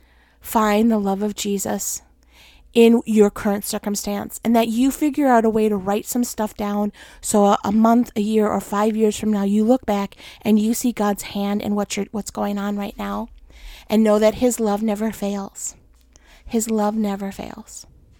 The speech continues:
Well, you can find me on Real Life with Jenny on Instagram and on Facebook, and you can also find me at christconnection dot c c slash jen. I am very excited about what God is doing, um, in our ministry, Christ Connection,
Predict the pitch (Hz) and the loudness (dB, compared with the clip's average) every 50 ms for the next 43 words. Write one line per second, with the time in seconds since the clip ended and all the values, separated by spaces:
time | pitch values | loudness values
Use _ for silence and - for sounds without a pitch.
0 | _ _ _ _ _ _ - - - - - - _ _ - 233 240 240 254 285 | _ _ _ _ _ _ -20 -20 -20 -20 -20 -20 _ _ 4 6 6 8 6 6
1 | - - 320 294 - 240 233 240 247 254 247 - - 202 202 208 214 208 202 214 | 4 4 2 2 2 2 2 4 4 4 4 2 2 0 2 4 4 4 4 2
2 | 214 214 - 214 - - 208 202 208 208 208 202 196 202 196 196 - - 220 - | 2 0 0 -2 -2 0 0 0 0 0 0 -2 -2 -2 -4 -4 -6 -6 -4 -2
3 | 208 202 202 - - 214 220 247 269 269 247 - 202 196 - - - 294 - - | -2 -2 -2 -2 -2 -2 0 0 0 0 0 -2 -4 -6 -6 -6 -6 -8 -8 -8
4 | - _ _ - 220 233 226 - 233 233 269 - - 285 - 262 254 247 247 233 | -14 _ _ -2 0 0 2 2 2 2 2 0 -2 -2 0 0 2 2 2 0
5 | - - - 240 233 - - - 233 226 220 214 - - 233 220 208 202 - - | 0 -2 -4 -4 -4 -4 -6 -6 -4 -2 -2 -2 -4 -4 -4 -4 -4 -6 -8 -8
6 | - - 226 214 208 - - 262 254 262 - - - - - - - - - - | -8 -6 -6 -6 -6 -6 -6 -4 -4 -6 -6 -8 -14 -20 -20 -20 -20 -14 -8 -4
7 | 233 220 208 202 196 - - - - 208 196 190 190 190 - - _ _ - - | -2 0 0 0 0 -2 -4 -4 -2 -2 -2 -2 -2 -6 -8 -12 _ _ -20 -20
8 | - - - - - - - 247 285 302 302 277 254 226 226 220 214 208 220 226 | -20 -20 -20 -20 -10 -2 0 2 2 4 4 2 2 2 2 2 2 0 0 -2
9 | 220 - - 208 202 196 208 202 202 202 190 202 196 - - 220 214 - - 208 | -4 -6 -6 -6 -4 -4 -4 -4 -4 -4 -4 -4 -4 -4 -2 -4 -4 -4 -2 -2
10 | 202 196 196 208 202 196 - - - 220 214 208 202 202 196 196 196 196 - - | -2 0 0 -2 -4 -4 -6 -4 0 0 2 2 2 0 -2 -2 -4 -6 -8 -10
11 | - 220 208 - - 226 214 214 208 202 202 202 202 202 - - 214 202 - - | -8 -8 -8 -4 -2 -2 0 0 0 0 -2 -2 -2 -4 -6 -6 -8 -10 -8 -8
12 | - 226 202 - - - 208 208 202 - - - 208 208 202 | -8 -8 -8 -8 -10 -10 -10 -12 -10 -10 -8 -6 -6 -6 -8